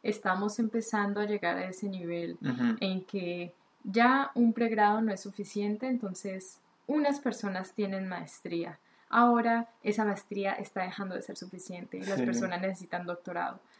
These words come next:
Speaker 1: Pero no es tan fuerte como en Canadá, por ejemplo, que un profesor de universidad necesita,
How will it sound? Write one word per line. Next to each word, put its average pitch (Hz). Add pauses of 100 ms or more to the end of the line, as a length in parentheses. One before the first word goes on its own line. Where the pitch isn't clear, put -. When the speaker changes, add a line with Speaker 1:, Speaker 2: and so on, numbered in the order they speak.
(140)
Speaker 1:
Pero 220
no 202
es 196
tan 208
fuerte 202
como 196
en 180
Canadá, 208
por 180
ejemplo, 175
que -
un 170
profesor 180
de 170
universidad 180
necesita, 175